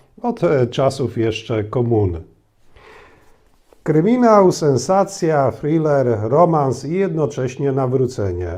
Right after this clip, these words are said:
a więc, e, także religia. Ale nie tylko, bo jest tu jeszcze Kraków. Jest tych wątków trochę, lecz autor umiejętnie je łączy w spójną całość.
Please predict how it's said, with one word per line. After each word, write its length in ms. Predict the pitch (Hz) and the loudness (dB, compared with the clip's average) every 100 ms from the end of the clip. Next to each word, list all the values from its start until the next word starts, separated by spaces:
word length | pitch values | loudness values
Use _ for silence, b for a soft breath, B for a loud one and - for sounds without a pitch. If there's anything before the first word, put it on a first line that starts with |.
| 123 | -6
a 220 | 147 165 | -2 -2
więc, 600 | 160 151 151 147 143 - | 0 -2 0 -2 -4 -8
e, 260 | 120 110 107 | -4 -2 -4
także 760 | 107 104 120 120 120 127 127 131 | -4 -6 -6 -6 -6 -4 -4 -4
religia. 680 | 131 151 135 104 90 90 - b b b b b _ - | -2 -2 -2 -4 -6 -10 -12 b b b b b _ 0
Ale 280 | 202 277 | 4 4
nie 160 | 269 247 | 2 0
tylko, 720 | 220 185 147 156 147 185 190 | 2 2 2 0 0 2 0
bo 360 | 127 151 185 208 | -4 -2 -2 0
jest 580 | 143 151 180 175 - 190 196 - | 0 0 -2 -6 -12 -6 -6 -6
tu 140 | 196 190 | -6 -2
jeszcze 540 | 135 123 - - 143 | -2 -2 -6 -6 -6
Kraków. 800 | - 117 101 101 - 101 101 - 139 - b b b | -4 -4 -4 -6 -8 -8 -8 -12 -14 -14 b b b
Jest 300 | 139 190 202 | -2 -2 -2
tych 220 | 202 165 143 | -4 -2 0
wątków 480 | 185 202 202 165 | -2 -2 -6 -8
trochę, 640 | - 175 143 131 170 185 202 | -6 -2 0 0 -2 -2 -2
lecz 320 | 196 262 262 196 | -2 -4 -4 -2
autor 440 | 170 196 196 190 | -2 -2 -4 -2
umiejętnie 680 | 185 202 202 208 208 202 175 | -2 -2 -4 -2 -2 -4 -4
je 200 | 151 135 | 0 0
łączy 460 | 123 143 156 175 147 | 0 -2 -4 -6 -6
w 80 | - | -8
spójną 480 | - 143 131 120 | -8 -4 -2 -4
całość. 640 | 104 107 95 85 87 - | -6 -6 -4 -6 -12 -20